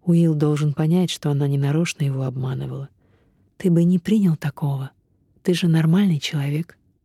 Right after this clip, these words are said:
с нормальной семьёй. Эллен улыбается, пытаясь смягчить положение. «Твоя сестра, конечно, та ещё корова,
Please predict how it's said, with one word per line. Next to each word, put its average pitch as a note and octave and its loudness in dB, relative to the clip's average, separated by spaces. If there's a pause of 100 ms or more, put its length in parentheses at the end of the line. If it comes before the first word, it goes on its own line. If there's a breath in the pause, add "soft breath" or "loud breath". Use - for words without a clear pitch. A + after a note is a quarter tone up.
(300)
с - -10
нормальной D3+ 0
семьёй. C#3+ -6 (680)
Эллен D3 2
улыбается, D3 0
пытаясь C#3 -4
смягчить - -4
положение. C#3 -4 (400 loud breath)
«Твоя F#3 2
сестра, F#3 -2
конечно, F3 0
та A#3 -4
ещё G#3 -4
корова, C#3+ -2